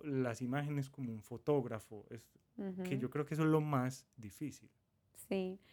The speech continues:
Speaker 2: Ahí en eso, en eso que dices, tuvo mucho que ver también mi tía, esa tía que te estoy diciendo, porque ella, tal vez por ese afán de que yo no perdiera el impulso, y como porque yo sí estudiara y sí terminara la carrera,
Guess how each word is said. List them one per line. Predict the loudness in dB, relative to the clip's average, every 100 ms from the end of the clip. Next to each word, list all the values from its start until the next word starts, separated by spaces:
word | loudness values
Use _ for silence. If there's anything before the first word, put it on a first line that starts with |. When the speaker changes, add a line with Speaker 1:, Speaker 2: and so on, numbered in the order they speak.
| -20 -20 10
Speaker 2:
Ahí | 12 12 12
en | 10 10
eso, | 10 8 6
en | 8 8
eso | 8 10
que | 10
dices, | 10 8 2 2
tuvo | 4 6
mucho | 8 8 6 6
que | 8
ver | 8 6
también | 4 2 4 2
mi | 2
tía, | 0 -2 -2 -6 -16 _ _
esa | -2 -2
tía | 0 0 0
que | -4
te | -6
estoy | -10 -10
diciendo, | -6 -4 -4 -6 -2
porque | -2 2 6 6 4 -4 -20 -20 _ _ _ _ _ _ _ 12
ella, | 12 12 12 12 10 6 _ _ _ _ _ 4 12
tal | 12 12
vez | 12 12
por | 12 12 12
ese | 12 12 10 6
afán | 6 6 10 10
de | 10
que | 8
yo | 6 4
no | 6
perdiera | 8 8 8
el | 6
impulso, | 2 2 2 2 0 -4 -4
y | -6
como | 2 4 6
porque | 4 4 4
yo | 6 6
sí | 8
estudiara | 8 8 10 12 12 10
y |
sí | 8 6
terminara | 6 6 2 0 -2
la | -4
carrera, | -4 -6 -2 -2 -4